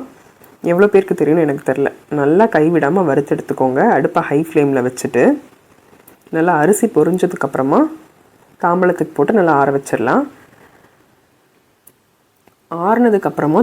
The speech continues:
துணியில போட்டு இன்னும் நல்லா கம்ப்ளீட்டா ஆற வைங்க. ஏலக்காய் வந்து ஒரு பத்து கிராம் போட்டாலே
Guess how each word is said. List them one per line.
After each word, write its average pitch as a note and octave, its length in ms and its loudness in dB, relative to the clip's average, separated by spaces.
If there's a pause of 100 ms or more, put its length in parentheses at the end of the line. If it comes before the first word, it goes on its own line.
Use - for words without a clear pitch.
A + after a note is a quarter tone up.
(100)
துணியில F#3 320 2
போட்டு D3 320 0
இன்னும் E3+ 280 2
நல்லா C#3+ 220 2
கம்ப்ளீட்டா D3 440 -2
ஆற C3+ 160 -2
வைங்க. B2+ 240 0 (3000)
ஏலக்காய் G#3+ 360 0
வந்து F#3 180 0
ஒரு F#3 160 -6
பத்து D#3+ 260 -4
கிராம் D#3+ 240 0
போட்டாலே C#3+ 340 0